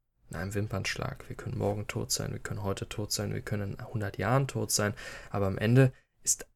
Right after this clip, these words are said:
alles davon extrem kurz. Und wir haben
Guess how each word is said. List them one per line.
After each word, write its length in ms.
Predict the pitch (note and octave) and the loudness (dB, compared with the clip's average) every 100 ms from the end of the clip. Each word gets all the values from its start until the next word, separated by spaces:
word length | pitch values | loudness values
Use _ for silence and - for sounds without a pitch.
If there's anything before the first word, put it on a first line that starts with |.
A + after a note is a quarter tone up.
| _ _ _ | _ _ _
alles 340 | - C#3+ C3+ - | 4 6 8 4
davon 420 | G2 - G2 - | 0 -4 -6 -6
extrem 680 | - - - - A2+ A2+ A#2+ | -2 2 2 2 -2 -2 -4
kurz. 600 | - G2+ - - - - - _ _ _ _ _ - - _ _ _ _ _ _ _ _ _ _ _ _ | -2 -2 0 0 2 0 -4 _ _ _ _ _ -20 -20 _ _ _ _ _ _ _ _ _ _ _ _
Und 480 | - G2+ G2+ F#2+ - - _ _ _ _ _ _ _ _ _ _ _ _ _ _ _ _ - | -6 -2 0 2 0 -2 _ _ _ _ _ _ _ _ _ _ _ _ _ _ _ _ -6
wir 160 | A2 - | 0 8
haben 440 | A#2+ D3 A#2 G#2+ | 10 10 8 2